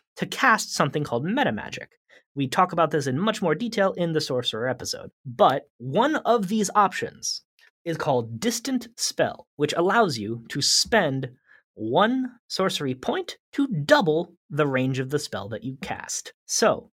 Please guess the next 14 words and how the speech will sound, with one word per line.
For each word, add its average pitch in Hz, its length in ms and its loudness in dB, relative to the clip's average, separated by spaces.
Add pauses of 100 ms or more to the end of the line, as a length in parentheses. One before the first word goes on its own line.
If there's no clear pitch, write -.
this 190 280 -2
is 233 280 4 (120)
a 151 120 -2
finite 302 640 -2
resource, 151 720 -2
true, - 420 -2 (140)
but 185 500 4 (160)
a 160 80 -2
sorcerer 160 880 -2 (120)
who 202 440 2
either 151 340 6
picked - 340 -2
the 311 80 -2
feats 196 440 -2